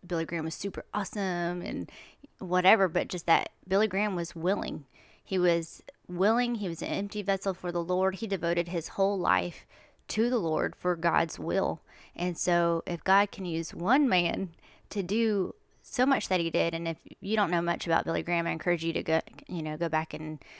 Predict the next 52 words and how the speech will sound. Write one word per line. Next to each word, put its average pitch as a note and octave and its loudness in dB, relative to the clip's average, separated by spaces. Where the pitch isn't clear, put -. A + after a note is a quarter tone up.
and F#3+ -4
look G3+ 4
at F#3 6
his E3+ 4
life. G3+ 6
Uh, D#3+ 0
you G3 -4
know, F#3 -2
how A3+ -4
much - -6
can A#3+ -4
God B3 0
use B3 -4
you? C4 -2
You F#3+ -2
know, F#3 -2
you B3 -4
just D#4+ -4
gotta F4+ 4
be C#4+ 0
willing. A3+ 6
Uh, E3+ 2
so F3+ 8
anyways, G#3+ 6
there's C4+ 8
a F#3 2
sermon A#3+ 4
I'm F3 2
gonna E3+ 2
read. F3 2
It's F#3 0
not E3+ 4
all E3+ 6
of E3 0
the F3 4
sermon. F3 2
Um, F3 6
it's F#3+ 0
some E3 2
of C#3+ -6
the D#3 -2
sermon - -6
that F#3+ 6
I'm G3+ 8
gonna F#3+ 4
read F#3+ 6
from F3+ 0
Billy E3+ 4
Graham. E3 2
It's - 0
not F#3+ 6
from E3+ 2